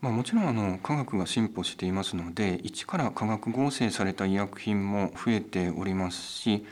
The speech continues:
まあ、近年は抗体などの生体分子を用いた医薬品も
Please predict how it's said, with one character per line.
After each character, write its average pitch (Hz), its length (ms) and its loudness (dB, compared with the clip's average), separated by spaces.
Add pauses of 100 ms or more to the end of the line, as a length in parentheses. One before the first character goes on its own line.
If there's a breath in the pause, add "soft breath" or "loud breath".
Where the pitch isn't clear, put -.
(600 loud breath)
ま 123 100 0
あ、 110 40 0
近 175 220 2
年 180 140 6
は 95 80 2
抗 120 260 0
体 147 400 -2
な 151 140 0
ど 127 100 2
の 90 300 2
生 120 240 0
体 143 220 0
分 170 160 4
子 - 140 0
を 101 60 4
用 95 100 4
い 95 260 0
た 87 360 0
医 98 100 -2
薬 98 200 -2
品 101 240 -2
も 95 180 0